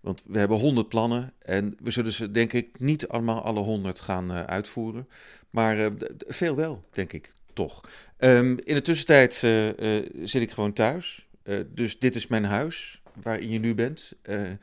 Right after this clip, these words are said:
ik zal u even aan elkaar voorstellen. Eh, huis, dit is de luisteraar. Luisteraar, dit is het huis. Eh, je moet je een, eh,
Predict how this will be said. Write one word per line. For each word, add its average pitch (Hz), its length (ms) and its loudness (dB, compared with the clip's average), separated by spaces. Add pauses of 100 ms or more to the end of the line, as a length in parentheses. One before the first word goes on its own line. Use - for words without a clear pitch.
(260)
ik - 120 -8
zal 123 120 4
u 113 60 2
even 110 220 2
aan 101 60 4
elkaar 90 220 -2
voorstellen. 123 540 -2 (360)
Eh, 113 220 4
huis, 123 380 4
dit 127 140 2
is 104 100 -6
de 117 80 2
luisteraar. 117 760 0
Luisteraar, 110 560 2 (680)
dit 107 200 2
is 90 80 -2
het 90 100 -6
huis. 101 520 0
Eh, 98 160 0
je 95 80 -2
moet 98 180 -4
je 98 100 -4
een, 87 160 -6
eh, 82 140 -6